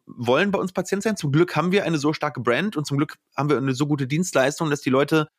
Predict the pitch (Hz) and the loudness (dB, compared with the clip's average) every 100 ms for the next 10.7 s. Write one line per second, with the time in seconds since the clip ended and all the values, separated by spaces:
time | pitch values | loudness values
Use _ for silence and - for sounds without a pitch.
0 | _ - 131 143 127 131 185 160 139 135 | _ -4 -2 -2 0 0 0 -2 -4 -6
1 | - 196 - 120 170 - _ _ - 123 | -4 -4 -2 -2 -2 -6 _ _ 0 2
2 | 147 190 214 - - 165 - - 135 160 | 2 0 -2 -10 -4 -4 -4 -12 0 0
3 | 165 165 185 185 - 185 202 135 147 - | 2 0 0 -2 0 0 0 0 -2 -2
4 | 175 151 120 127 156 143 214 - _ - | -8 -6 -4 2 2 2 -2 -8 _ -2
5 | 123 139 - 131 139 131 151 156 151 107 | -2 -2 -4 -6 -4 -2 2 4 2 2
6 | - - _ _ _ _ _ 131 135 135 | -2 -6 _ _ _ _ _ 2 2 0
7 | - _ _ 131 127 170 170 180 175 - | -8 _ _ -2 2 4 2 2 0 2
8 | 147 165 160 143 143 120 156 - 165 - | 2 0 -2 -2 0 0 0 0 -2 -4
9 | 131 160 165 131 135 120 139 127 170 196 | -4 -2 0 0 0 0 -2 -2 -4 -2
10 | 110 117 110 104 104 117 170 | -2 -2 -2 2 2 2 0